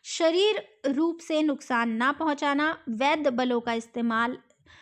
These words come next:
नियम नहीं तोड़ना, दूसरों को मनोवैज्ञानिक रूप से नुकसान पहुंचाना, मौखिक बल का इस्तेमाल करना।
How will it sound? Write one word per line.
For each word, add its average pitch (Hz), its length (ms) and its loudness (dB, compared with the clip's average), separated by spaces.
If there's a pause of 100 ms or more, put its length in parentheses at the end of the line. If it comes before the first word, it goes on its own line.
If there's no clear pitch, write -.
(280)
नियम 320 320 6
नहीं 285 420 2
तोड़ना, 294 560 0
दूसरों 285 540 -4
को 294 460 0
मनोवैज्ञानिक 262 840 0
रूप 277 180 -4
से 277 160 -4
नुकसान 262 640 -2
पहुंचाना, 262 600 -2 (360)
मौखिक 359 520 4
बल 254 240 0
का 240 360 -4
इस्तेमाल 220 500 -8
करना। - 460 -10